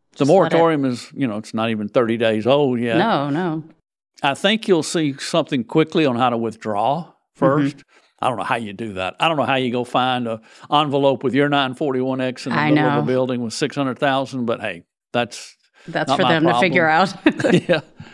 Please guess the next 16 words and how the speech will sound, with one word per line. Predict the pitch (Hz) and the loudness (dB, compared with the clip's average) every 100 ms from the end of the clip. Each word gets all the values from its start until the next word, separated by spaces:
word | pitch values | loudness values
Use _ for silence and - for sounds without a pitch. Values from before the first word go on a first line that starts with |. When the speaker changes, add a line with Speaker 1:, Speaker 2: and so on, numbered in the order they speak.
| - - | -20 -8
Speaker 2:
How | - 170 | 0 2
to | 143 | 2
pay | - 156 | 0 0
back, | 131 143 143 - _ - | 2 0 0 -6 _ -2
you | 143 | 0
know, | 131 127 131 131 _ - _ _ | 2 0 -2 -6 _ -20 _ _
wh-, | 139 - | -12 -6
and | 123 131 | -4 0
what | 135 - 123 | -2 -2 -4
that | 120 131 147 | 2 2 0
will | 143 | -2
be, | 135 127 131 131 127 127 127 | 0 0 0 0 -2 -8 -8
will | 127 | -10
come. | 123 - 131 131 123 120 _ - - _ _ _ - | -6 -2 -2 0 -4 -6 _ -20 -20 _ _ _ -6
Let | 151 208 | -2 0
me, | 202 170 156 123 | 0 -2 -6 -10